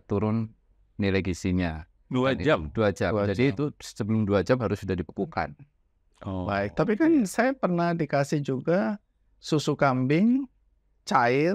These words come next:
Speaker 3: dingin,
Speaker 1: Dingin.
Speaker 3: di dalam botol.
Speaker 1: Iya. Kekuatannya akan berbeda dengan yang sudah dibekukan.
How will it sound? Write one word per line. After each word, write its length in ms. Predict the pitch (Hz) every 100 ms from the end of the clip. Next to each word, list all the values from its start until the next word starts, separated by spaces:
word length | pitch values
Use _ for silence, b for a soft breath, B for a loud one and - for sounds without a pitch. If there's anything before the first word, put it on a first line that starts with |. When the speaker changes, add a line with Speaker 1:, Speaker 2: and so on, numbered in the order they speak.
| 214
Speaker 3:
dingin, 760 | 139 127 135 131 143 165 240
Speaker 1:
Dingin. 260 | 113 98 92
Speaker 3:
di 100 | 110
dalam 280 | 135 135 131
botol. 480 | 123 117 113 92 98
Speaker 1:
Iya. 360 | - 101 85 78 _ _ _ _ _ _ _
Kekuatannya 680 | - 117 131 120 - 117 143
akan 180 | 131 127
berbeda 320 | 110 98 98
dengan 240 | 131 107 98
yang 120 | 98
sudah 180 | - 101
dibekukan. 640 | 90 90 98 - 90 82